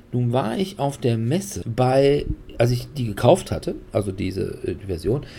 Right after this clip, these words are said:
war ich dann tatsächlich, hab ich gesehen, oh, guck mal, da ist der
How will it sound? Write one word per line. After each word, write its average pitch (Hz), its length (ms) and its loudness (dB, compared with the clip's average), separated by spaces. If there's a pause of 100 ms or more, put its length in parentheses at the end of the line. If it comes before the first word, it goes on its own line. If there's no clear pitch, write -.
(180)
war 120 280 2
ich - 140 -2
dann 135 180 -2
tatsächlich, 123 500 -2
hab 98 80 -6
ich - 60 -16
gesehen, 113 180 -4
oh, 135 100 -8
guck 269 200 -6
mal, 107 160 -4 (1000)
da 117 320 2
ist - 640 -6 (1400)
der 113 640 2